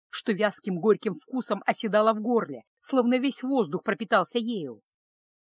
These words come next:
До ночи Маришка полностью игнорировала Аню. Ни включенные мультики не привлекли ее внимания,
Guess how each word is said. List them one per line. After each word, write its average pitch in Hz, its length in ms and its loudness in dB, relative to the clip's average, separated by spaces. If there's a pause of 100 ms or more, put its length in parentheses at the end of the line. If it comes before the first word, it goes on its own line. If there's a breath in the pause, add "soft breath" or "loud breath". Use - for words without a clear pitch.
До 208 180 -4
ночи 269 440 -4 (180)
Маришка 294 440 0
полностью 170 560 -4
игнорировала 175 640 0
Аню. 165 380 -4 (420)
Ни 285 220 6
включенные 277 580 2
мультики 226 480 0
не 202 120 0
привлекли 190 500 -4
ее 180 220 -2
внимания, 160 600 -4